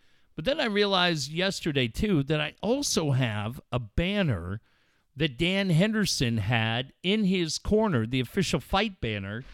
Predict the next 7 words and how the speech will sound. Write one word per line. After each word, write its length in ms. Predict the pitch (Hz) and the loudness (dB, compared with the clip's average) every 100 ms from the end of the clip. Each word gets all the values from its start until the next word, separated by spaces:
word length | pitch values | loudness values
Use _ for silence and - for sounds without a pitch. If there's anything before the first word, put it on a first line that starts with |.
| - - - | -20 -20 -4
from 180 | - 180 | 2 2
the 80 | 175 | 4
night 260 | 175 180 | 2 2
he 100 | 165 | 0
fought 360 | 156 - 175 170 | -2 0 -2 0
Shogun 580 | - 196 190 185 196 175 | 0 4 4 4 2 4
Rua. 360 | 220 320 - | 2 2 -4